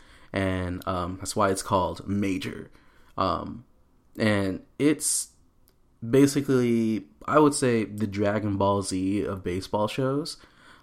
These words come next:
um, and wherein our protagonist is, like, this Goku character who, like, inspires everyone around him,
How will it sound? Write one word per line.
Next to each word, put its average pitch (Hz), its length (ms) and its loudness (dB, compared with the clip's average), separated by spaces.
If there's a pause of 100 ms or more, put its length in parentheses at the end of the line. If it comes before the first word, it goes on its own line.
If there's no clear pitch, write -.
um, 90 600 -2 (880)
and 95 480 0 (240)
wherein 107 720 2 (300)
our 110 140 2
protagonist 101 840 -2
is, 87 220 -8
like, 90 340 -8
this 92 240 -8
Goku 98 720 -4 (180)
character 82 680 -8
who, 92 140 -6
like, 69 160 -8
inspires 92 760 -6
everyone 95 420 -4
around 92 400 -6
him, 92 580 -8